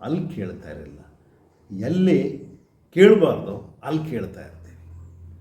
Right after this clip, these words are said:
ಇದು ಆಗ್ತಿರೋದು ಹಾಗೇನೆ. ಹಾಗಾಗಿ ಚಾಮುಂಡಿ ಬೆಟ್ಟದ ಸಂಪೂರ್ಣ ಪರಿಕಲ್ಪನೆ ಏನಿದೆ, ಅದರ ಮಹತ್ವವನ್ನ ಗೊತ್ತಿರುವಂತಹ ಜನ. ಮತ್ತೆ ಅದು ಎಷ್ಟು ಮುಖ್ಯ, ಮತ್ತೆ ಅದೇನಾದ್ರೂ ಮುನಿಸ್ಕೊಂಡ್ರೆ,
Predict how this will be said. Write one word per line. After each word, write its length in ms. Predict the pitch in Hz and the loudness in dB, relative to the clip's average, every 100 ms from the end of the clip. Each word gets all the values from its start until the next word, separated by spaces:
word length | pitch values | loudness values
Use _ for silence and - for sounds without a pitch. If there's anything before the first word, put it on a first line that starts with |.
| 98 | -14
ಇದು 140 | 95 | -12
ಆಗ್ತಿರೋದು 520 | 95 - 98 82 78 | -12 -12 -12 -10 -12
ಹಾಗೇನೆ. 560 | - - - 76 - - - - - - - - - - | -16 -18 -20 -20 -20 -20 -20 -20 -20 -20 -20 -20 -20 -20
ಹಾಗಾಗಿ 680 | 92 95 95 - 80 - - - - - - _ | -14 -10 -10 -10 -16 -18 -20 -20 -20 -20 -20 _
ಚಾಮುಂಡಿ 540 | 92 104 143 135 123 120 | -12 -8 -6 -6 -4 -4
ಬೆಟ್ಟದ 760 | 98 92 107 92 98 135 - - _ - | -4 -8 -10 -8 -8 -8 -12 -20 _ -18
ಸಂಪೂರ್ಣ 720 | 92 101 95 110 117 131 120 95 - - - | -10 -10 -8 -8 -4 -2 -2 -4 -8 -16 -14
ಪರಿಕಲ್ಪನೆ 680 | 104 147 156 113 98 92 82 | -8 -6 -6 -8 -8 -12 -16
ಏನಿದೆ, 360 | 80 76 - 87 | -16 -18 -18 -16
ಅದರ 220 | - 95 | -12 -12
ಮಹತ್ವವನ್ನ 920 | 92 85 82 165 160 147 113 98 95 104 - - - - | -12 -14 -8 -8 -8 -6 -6 -6 -10 -12 -18 -20 -20 -10
ಗೊತ್ತಿರುವಂತಹ 840 | 120 - - 185 160 113 95 90 78 - | -8 -8 -6 -2 0 0 -4 -8 -12 -14
ಜನ. 300 | 73 - 113 | -16 -14 -12
ಮತ್ತೆ 200 | 131 101 | -8 -10
ಅದು 140 | 92 | -8
ಎಷ್ಟು 300 | 95 95 113 | -12 -12 -12
ಮುಖ್ಯ, 580 | - 117 - - 131 - - - _ 113 | -8 -10 -10 -10 -8 -8 -12 -20 _ -10
ಮತ್ತೆ 200 | 117 - | -8 -8
ಅದೇನಾದ್ರೂ 680 | 92 117 151 156 147 139 | -6 2 4 4 2 -2
ಮುನಿಸ್ಕೊಂಡ್ರೆ, 920 | 101 95 160 185 185 - - - 73 | -4 -2 0 2 0 -6 -12 -14 -16